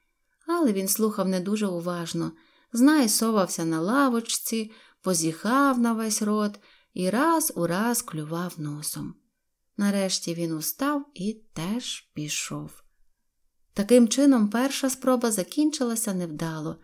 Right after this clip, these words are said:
а на другий день повторилося те саме. Спочатку у публіки зібралося багато, але як тільки листочок почав читати, всі розбіглися.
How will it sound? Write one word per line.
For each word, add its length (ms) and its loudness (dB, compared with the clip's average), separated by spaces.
а 100 2
на 140 2
другий 360 2
день 200 -2
повторилося 760 -2
те 220 -4
саме. 540 -4
Спочатку 580 0
у 100 -2
публіки 420 -2
зібралося 640 -2
багато, 720 -4
але 340 2
як 120 -2
тільки 340 0
листочок 500 -2
почав 360 -4
читати, 560 -4
всі 320 -2
розбіглися. 880 -4